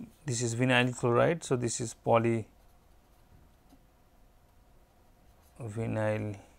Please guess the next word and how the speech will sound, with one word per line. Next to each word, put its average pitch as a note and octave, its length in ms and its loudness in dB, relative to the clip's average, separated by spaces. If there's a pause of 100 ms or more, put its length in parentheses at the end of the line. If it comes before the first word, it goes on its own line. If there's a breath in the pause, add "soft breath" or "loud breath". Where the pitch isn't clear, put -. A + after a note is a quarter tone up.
(3750 soft breath)
chloride G#2+ 560 0